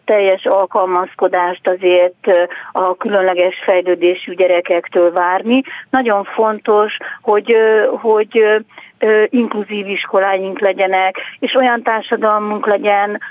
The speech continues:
amelyik befogadó és a személyes különbségeinket természetesnek veszi és elfogadja.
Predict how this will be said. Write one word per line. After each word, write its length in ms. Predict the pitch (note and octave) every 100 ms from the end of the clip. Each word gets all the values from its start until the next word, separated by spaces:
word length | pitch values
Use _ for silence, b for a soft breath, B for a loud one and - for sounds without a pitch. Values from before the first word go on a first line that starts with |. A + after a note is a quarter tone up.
| B
amelyik 520 | G#3 G#3+ G#3+ G#3+ -
befogadó 840 | G3+ G#3 A3+ G#3+ G#3+ G#3+ G#3+ G#3
és 240 | A3 F#3 -
a 120 | G3
személyes 460 | B3+ A3 G3+ F#3+ F#3+
különbségeinket 1160 | - G3+ G3+ F#3+ - G#3+ G3 G3 G3 G3 G3+ F#3+
természetesnek 1000 | - F3+ F3 E3+ - F3+ F3 E3 - E3+
veszi 300 | F3 F3 -
és 200 | E3+ E3
elfogadja. 880 | - D3+ D3 - C#3+ C#3+ - C#3+ D#3+